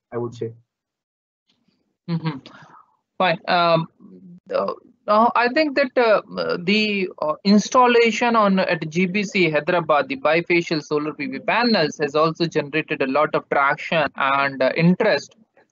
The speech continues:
Speaker 2: Now, uh, uh, one interesting, uh, question,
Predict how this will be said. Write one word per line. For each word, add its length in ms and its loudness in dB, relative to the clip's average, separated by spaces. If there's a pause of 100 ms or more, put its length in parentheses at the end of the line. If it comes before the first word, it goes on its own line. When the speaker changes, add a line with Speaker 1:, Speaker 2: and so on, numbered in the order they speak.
(760)
Speaker 2:
Now, 220 0
uh, 220 2 (120)
uh, 100 4
one 240 2
interesting, 640 0
uh, 460 2 (120)
question, 800 0